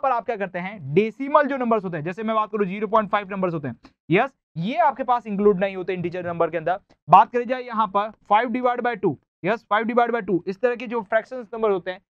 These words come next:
वो भी आपके पास integer numbers के अंदर नहीं आते। क्लियर? तो यहाँ पर आपके पास जो five divide by टू, जैसे कि fractions numbers हैं, वो यहाँ पर include नहीं होते हैं।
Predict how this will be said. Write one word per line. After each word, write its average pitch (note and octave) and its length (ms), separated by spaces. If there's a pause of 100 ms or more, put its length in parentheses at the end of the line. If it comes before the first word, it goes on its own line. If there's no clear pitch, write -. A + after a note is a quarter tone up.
(160)
वो F#3 160
भी G#3+ 120
आपके A3+ 240
पास G#3+ 240
integer G3 340
numbers E3+ 300
के F3 60
अंदर E3 220 (140)
नहीं F3 260
आते। A#2 220
क्लियर? A3 520 (260)
तो F3+ 140
यहाँ G#3 380
पर C#4 60
आपके B3 220
पास B3+ 160
जो A#3 80
five G#3 240
divide G#3+ 280
by G#3+ 140
टू, G3+ 100
जैसे F3+ 240
कि F#3+ 120
fractions G3+ 500
numbers G3+ 320
हैं, D#3+ 140 (280)
वो F#3 160
यहाँ A3+ 320
पर A3 60
include G3+ 300
नहीं F#3+ 120
होते D3+ 160
हैं। E3+ 80